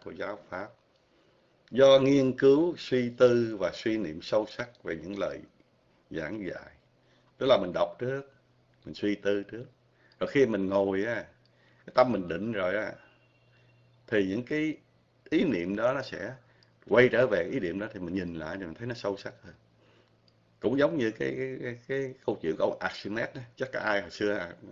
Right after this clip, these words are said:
học thì cũng nhớ cái chuyện ông Archimedes. Ông cứ suy tư hoài. À, vậy làm sao phân chất được cái trong cái, cái vương miện của, của nhà vua, trong đó có, có vàng rồng và có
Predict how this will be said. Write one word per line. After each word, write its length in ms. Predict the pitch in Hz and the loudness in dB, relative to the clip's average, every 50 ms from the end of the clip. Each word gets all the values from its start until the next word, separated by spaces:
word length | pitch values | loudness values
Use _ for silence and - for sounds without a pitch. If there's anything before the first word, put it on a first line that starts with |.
| 107 110 | -20 -16
học 260 | - - 82 78 - - | -8 -4 -4 -4 -4 -6
thì 60 | - 90 - | -14 -12 -10
cũng 200 | 87 98 117 123 | -10 -8 -6 -2
nhớ 180 | 120 120 139 | -2 -2 -2
cái 100 | 139 135 - | -2 -4 -8
chuyện 140 | - - - | -10 -10 -8
ông 180 | - 90 92 95 | -6 -6 -6 -6
Archimedes. 500 | 85 82 - - - 95 98 101 107 120 - _ _ _ _ _ _ _ _ _ - - | -10 -14 -14 -14 -14 -12 -12 -12 -12 -14 -18 _ _ _ _ _ _ _ _ _ -10 -6
Ông 160 | - 110 135 | -6 -4 -4
cứ 60 | 160 | -4
suy 240 | - - 160 156 156 | -2 2 2 2 2
tư 200 | 156 - 151 151 | 2 2 2 2
hoài. 500 | 147 131 107 101 90 85 80 - - - - - - _ _ _ _ _ _ _ _ _ _ _ _ _ - | 2 2 2 2 2 0 -4 -10 -12 -16 -18 -20 -20 _ _ _ _ _ _ _ _ _ _ _ _ _ -10
À, 340 | 92 95 95 92 92 92 90 | -6 -4 -4 -4 -4 -6 -4
vậy 120 | 85 85 85 | -4 -2 -2
làm 160 | 85 90 - | -2 -2 -2
sao 220 | - - 117 107 98 - | -2 0 0 0 0 0
phân 200 | - 127 127 120 | 0 0 0 2
chất 240 | 120 170 175 170 - | 2 2 2 2 -2
được 160 | 110 - - | -6 -6 -6
cái 120 | - 123 - | -6 -2 0
trong 220 | 123 117 120 113 117 | 0 0 0 -2 -6
cái, 120 | 135 131 113 110 104 113 | -6 -6 -6 -8 -8 -6
cái 120 | - 131 | -2 -2
vương 240 | 127 120 117 110 101 | 0 0 0 -2 -2
miện 220 | 92 80 78 90 90 | -4 -6 -8 -8 -8
của, 160 | 98 113 117 123 127 - - | -10 -10 -10 -12 -14 -12 -10
của 60 | 113 | -8
nhà 180 | 120 104 95 78 | -4 -2 -2 -2
vua, 300 | 80 101 107 110 110 - | -2 -2 -2 -2 -4 -4
trong 180 | - - 110 | -6 -6 -4
đó 180 | 110 131 147 - | -2 -2 -2 -2
có, 160 | - 135 135 135 - | 0 -2 -2 0 -2
có 100 | 147 143 | -2 0
vàng 320 | 117 104 85 82 80 80 80 | 2 2 0 0 0 -2 -2
rồng 280 | 87 85 82 78 80 | -2 -2 -2 -4 -6
và 100 | 78 76 | -10 -10
có 160 | 78 - 117 | -8 -8 -10